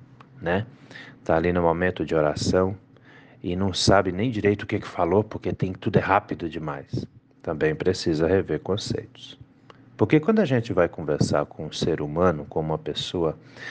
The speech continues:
muitas vezes a gente faz todo um esforço para sermos o mais, é, inteligíveis possível, né? Pra que a pessoa nos entenda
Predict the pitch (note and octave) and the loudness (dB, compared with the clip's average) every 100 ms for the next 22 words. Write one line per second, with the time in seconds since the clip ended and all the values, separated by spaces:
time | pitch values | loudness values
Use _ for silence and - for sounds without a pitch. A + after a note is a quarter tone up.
0 | - - - G2 A2+ G2+ - G#2 G#2+ G#2+ | -14 -6 2 4 4 2 4 2 4 2
1 | F#2+ A2 - G2+ - - E3+ D3+ A2 F#2 | 0 -4 0 2 2 2 2 2 -2 -4
2 | - - F#2+ - - F2+ E2 - F2+ F2 | -4 -2 -2 -4 -4 -2 -2 -2 0 0
3 | F2 E2+ E2 E2+ B2+ D3+ C#3 B2 - - | -2 -2 0 4 4 4 2 0 -2 -6
4 | - - - - - F2 E2+ E2+ - F#2 | -10 -20 -20 -8 0 4 4 4 0 -6
5 | F2+ F#2 E2+ D#2 F2+ F2 E2+ - G#2 - | -2 -2 -2 -2 -2 -2 -2 -2 -4 -8
6 | - D#2+ C#2 C#2+ - - - D#2+ A#2 B2 | -2 -2 -2 -8 -10 -12 -2 2 2 2
7 | - - D#2+ F2 - F#2 F#2+ E2+ F2+ - | -4 -4 -4 -6 -2 0 0 0 -4 0
8 | F#2+ G#2+ G#2+ G#2+ | 2 4 4 2